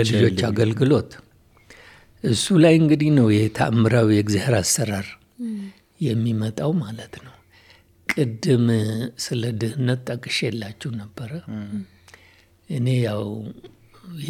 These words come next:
Speaker 1: ሊትራሊ እውነቴን ነው የምናገረው። ድህነትን በጣም ነው የምጠላው። ምክንያቱም ያው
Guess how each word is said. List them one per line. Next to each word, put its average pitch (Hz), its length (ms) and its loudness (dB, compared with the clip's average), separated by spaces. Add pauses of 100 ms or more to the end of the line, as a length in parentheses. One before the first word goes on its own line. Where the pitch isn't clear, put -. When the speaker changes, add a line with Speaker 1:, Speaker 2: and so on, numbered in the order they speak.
(140)
Speaker 1:
ሊትራሊ 131 680 0
እውነቴን 120 580 0
ነው 95 120 -8
የምናገረው። 92 720 -12 (1300)
ድህነትን 117 720 -4
በጣም 123 420 -8 (140)
ነው 95 120 -10
የምጠላው። 98 640 -4 (100)
ምክንያቱም 107 600 -8 (1300)
ያው 110 320 -2